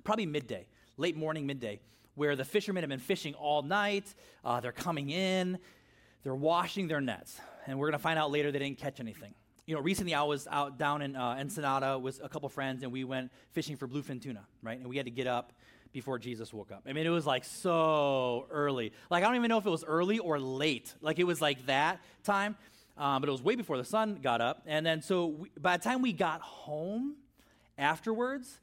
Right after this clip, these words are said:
I was wiped. We were all just dead. And we had to, like,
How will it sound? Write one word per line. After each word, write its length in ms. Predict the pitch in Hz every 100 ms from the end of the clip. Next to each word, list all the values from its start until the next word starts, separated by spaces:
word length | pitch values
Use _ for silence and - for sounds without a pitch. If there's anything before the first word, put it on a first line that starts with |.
| _ _ -
I 140 | 156 160
was 280 | 120 101 110 107 110
wiped. 320 | 131 123 104
We 140 | 131
were 160 | 165 147
all 240 | 123 123
just 260 | 110 113 - 107 104
dead. 280 | 117 107
And 80 | 113
we 60 | 143
had 100 | 123
to, 60 |
like, 180 | 120 110